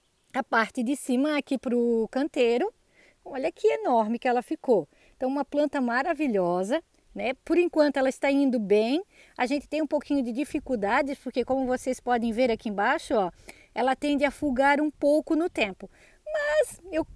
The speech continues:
como eu tenho bastante suio, né, como vocês estão vendo, ó, eu tenho esse, esse potinho aqui cheio de mudinhas e tenho outro, gente. A suio, ela se multiplica com muita facilidade. Eu não sei, pra mim aqui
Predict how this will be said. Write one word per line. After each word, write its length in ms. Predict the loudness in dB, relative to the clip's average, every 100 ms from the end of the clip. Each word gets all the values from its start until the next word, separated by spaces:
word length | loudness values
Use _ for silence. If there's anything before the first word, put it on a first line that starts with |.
| -2
como 200 | 2 2
eu 60 |
tenho 220 | 4 4 4
bastante 720 | 4 2 6 8 8 6 -2
suio, 440 | 2 4 6 4
né, 140 | 0
como 240 | -2 -2 0
vocês 320 | -2 0 -2
estão 280 | -2 -6 -4
vendo, 300 | -2 -2 0
ó, 260 | 0 0 -4 -20 -20 -20 -20 _ -20 -18 -10
eu 80 | -2
tenho 240 | -2 4 2
esse, 480 | 2 2 2 2 -2 -18 -20 -20 -20 -20 -4
esse 260 | -2 -2
potinho 440 | 0 0 0 -2 -2
aqui 140 | -6
cheio 320 | -4 0 0
de 120 | 2
mudinhas 420 | 0 0 0 -2 -2
e 60 |
tenho 200 | -2 4
outro, 380 | 6 4 2 -2
gente. 300 | -4 -6 -8
A 40 |
suio, 280 | -6 -2 0
ela 160 | 0 0
se 120 | 0
multiplica 640 | -2 -2 -6 -6 -6 -4
com 160 | -2 2
muita 340 | 2 2 -2
facilidade. 800 | -4 -4 -2 -2 2 4 4 0
Eu 80 | -4
não 80 | -2
sei, 220 | -2 0
pra 160 | 0
mim 180 | 2 0
aqui 340 | -2 -2 -4